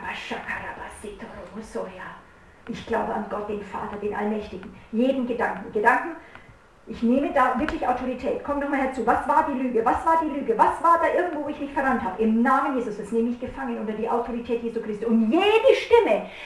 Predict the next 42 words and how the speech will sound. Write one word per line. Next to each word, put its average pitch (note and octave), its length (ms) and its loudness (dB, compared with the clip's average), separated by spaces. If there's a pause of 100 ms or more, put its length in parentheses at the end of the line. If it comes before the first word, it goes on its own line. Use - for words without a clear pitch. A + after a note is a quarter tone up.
die D4 100 8
gegen D#4 300 4
Gott G4+ 260 12
redet, G#4+ 380 10 (260)
dass C#4+ 200 12
er C#4 440 12
der - 160 10
Höchste G#4 420 8
ist, A4 340 6 (240)
dass D#4 160 12
er D#4+ 140 12
in C#4 120 8
Kontrolle E4+ 560 12 (220)
ist, - 100 -4 (280)
dass D#4 280 12
er C4 220 6
gut G4 340 12
ist A4 300 4 (160)
und D4 200 4
du G4 220 8
Situation, F4 460 4
du C#4+ 80 2
redest F#4 320 2
dagegen, C#4 300 4 (160)
das B3+ 200 4
nehme E4 300 8
ich - 100 -4
jetzt - 220 4
gefangen B3 680 2 (300)
und A3 140 -2
bringe D#4+ 260 -4
es F4 140 -12
unter A#3+ 220 -2
den G#3+ 200 -4
Gehorsam A3 640 -4
Jesu A3+ 220 -6 (120)
Christi. - 480 -12 (300)
Denkst B3 240 -2
du, C4+ 60 -10
das C4+ 160 -8
ist A#3 180 -8
manchmal A3+ 540 0